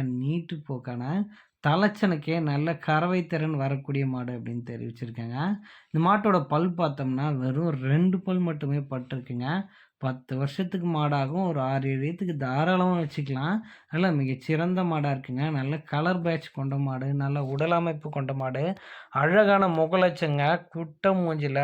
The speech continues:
அழகா இருக்கு மாடு பார்க்க. கிடாரி ரெண்டே பல் கிடாரிங்க. இந்த கிடாரியோட சினைத்தன்மையை பொறுத்த அளவுல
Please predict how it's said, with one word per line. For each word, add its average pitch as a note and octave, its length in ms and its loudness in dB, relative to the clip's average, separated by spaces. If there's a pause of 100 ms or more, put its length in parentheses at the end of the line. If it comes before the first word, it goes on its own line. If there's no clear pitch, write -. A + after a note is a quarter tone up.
அழகா D3+ 460 4
இருக்கு D3 240 0
மாடு C3+ 280 -2
பார்க்க. C3 400 -4
கிடாரி C#3+ 480 2 (440)
ரெண்டே D#3+ 380 4 (120)
பல் D#3+ 260 2
கிடாரிங்க. C3+ 480 0
இந்த D3 200 0
கிடாரியோட E3 640 2
சினைத்தன்மையை D3 720 -2
பொறுத்த C3+ 320 -2
அளவுல C3 260 0